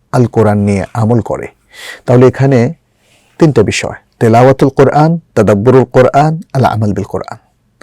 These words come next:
এই তিনটা কাজ যেন তারা করে। এজন্য আল্লাহ তাআলা কোরআনের যারা ধারক বাহক, তাদেরকে যথেষ্ট শ্রেষ্ঠত্ব দিয়েছেন, মর্যাদা দিয়েছেন। নবী সাল্লাল্লাহু আলাইহি ওয়াসাল্লাম বলেন,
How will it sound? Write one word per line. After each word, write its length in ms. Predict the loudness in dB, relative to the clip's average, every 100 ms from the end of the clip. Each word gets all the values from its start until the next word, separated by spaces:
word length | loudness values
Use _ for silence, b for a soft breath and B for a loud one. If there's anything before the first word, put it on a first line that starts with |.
| B B B 2
এই 120 | 2 2 0
তিনটা 460 | 2 2 0 -2 0
কাজ 340 | 2 0 2
যেন 200 | 2 2
তারা 240 | 2 0
করে। 440 | 0 0 2 2 -2 _ _
এজন্য 340 | -2 0 0 0
আল্লাহ 200 | 0 -2
তাআলা 480 | -2 0 -2 -4 -10 _ b b b b b
কোরআনের 480 | 0 0 2 2 2
যারা 360 | 2 0 0 -4 _ -10 -8
ধারক 320 | -2 2 2
বাহক, 580 | 2 2 2 0 -2 -6 -20 b b b b -2
তাদেরকে 600 | 0 0 -2 0 0 0 -6 -6
যথেষ্ট 480 | 0 0 -2 -6 -2
শ্রেষ্ঠত্ব 640 | -2 0 -2 -2 -6 -2 -2
দিয়েছেন, 340 | -2 -2 -4
মর্যাদা 420 | -2 -4 -4 -6
দিয়েছেন। 400 | -8 -10 -4 0
নবী 120 | 0
সাল্লাল্লাহু 540 | 0 0 0 -2 -2 -2
আলাইহি 200 | -2 -4
ওয়াসাল্লাম 440 | -6 -4 -2 -2
বলেন, 360 | 0 0 0